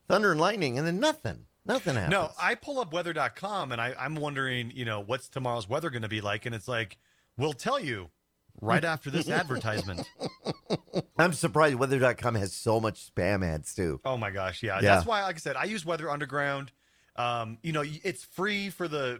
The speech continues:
Speaker 2: for the basic stuff, but it, I, I pay the two ninety-nine a year. Like, again, it's two dollars and ninety-nine cents for a year, and you get a lot more features with that. And I get all my weather forecasts, uh, daily forecasts, weekly forecasts, even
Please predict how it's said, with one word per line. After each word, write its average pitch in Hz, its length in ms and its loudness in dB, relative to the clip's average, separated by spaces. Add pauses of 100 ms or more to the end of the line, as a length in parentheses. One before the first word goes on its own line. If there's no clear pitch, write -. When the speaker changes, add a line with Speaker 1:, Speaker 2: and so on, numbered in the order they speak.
Speaker 2:
for 139 80 -14
the 127 100 -4
basic 147 440 -6
stuff, 156 420 -4
but 123 140 0
it, 123 120 -4
I, 131 160 -2
I 143 140 -2
pay 160 160 -4
the 139 140 -4
two 156 160 -10
ninety-nine 143 460 -2
a 117 40 -2
year. 139 520 -4 (420)
Like, 160 120 -6
again, 180 180 -2
it's 92 300 -10
two 220 320 -4
dollars 175 400 -2
and 127 80 -10
ninety-nine 135 420 -4
cents 117 320 -8
for - 240 -10
a 113 80 -6
year, 104 560 -4 (580)
and 123 220 4
you 139 80 0
get 156 120 -2
a 131 40 2
lot 131 400 0
more 139 180 -2
features 113 840 -4
with 127 240 -2
that. 95 480 -2
And 117 340 -2
I 143 180 0
get 147 300 -2
all 131 180 0
my 147 120 0
weather 131 200 0
forecasts, 117 840 -2 (400)
uh, 101 320 2
daily 143 320 0
forecasts, 135 480 -2
weekly 131 240 -4
forecasts, 123 600 0
even 180 220 0